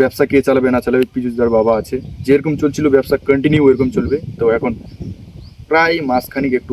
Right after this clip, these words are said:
অসুবিধা হবে, ব্যাপারটা বুঝেছো, বাপের একটা ছেলে, একটু ম্যানেজ করতে একটু অসুবিধা হবে। তো ব্যবসা সেম চলবে, ওই নাম্বারই থাকবে, ফোন করবা তোমরা, প্রাইস লিস্ট, ট্রাইস লিস্ট সব দেওয়া হবে, দোকানে ভিজিট করবা সব দেওয়া হবে। আর পিজুসদার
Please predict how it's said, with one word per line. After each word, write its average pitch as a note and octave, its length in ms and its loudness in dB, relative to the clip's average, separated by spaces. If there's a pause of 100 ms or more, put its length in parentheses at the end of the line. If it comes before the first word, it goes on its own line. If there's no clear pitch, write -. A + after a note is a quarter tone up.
অসুবিধা A#2 360 -4
হবে, A2 160 -10
ব্যাপারটা A2+ 340 -2
বুঝেছো, A2 460 -8 (800)
বাপের A2+ 240 0
একটা A#2 280 0
ছেলে, A#2 160 0
একটু A#2 220 -4 (520)
ম্যানেজ B2 300 -2
করতে B2+ 260 -4
একটু - 200 -12
অসুবিধা A2 340 -6
হবে। G#2+ 140 -6 (160)
তো A#2+ 60 -4 (180)
ব্যবসা - 320 0
সেম C#3 260 -2
চলবে, B2 300 0 (220)
ওই C3 220 6
নাম্বারই C#3 260 2
থাকবে, B2+ 280 -2 (120)
ফোন C3 180 2
করবা A#2+ 300 0
তোমরা, A#2 180 -8 (960)
প্রাইস C3 200 2 (100)
লিস্ট, C3 200 0
ট্রাইস B2+ 300 2
লিস্ট B2+ 180 -2
সব B2+ 120 0 (100)
দেওয়া A#2+ 180 4
হবে, A#2+ 180 -2 (300)
দোকানে B2 260 2
ভিজিট A#2+ 340 0
করবা A#2+ 180 -2
সব A#2 240 -4
দেওয়া A#2 180 2
হবে। A#2 160 -2 (800)
আর A2+ 220 0 (260)
পিজুসদার C3+ 400 2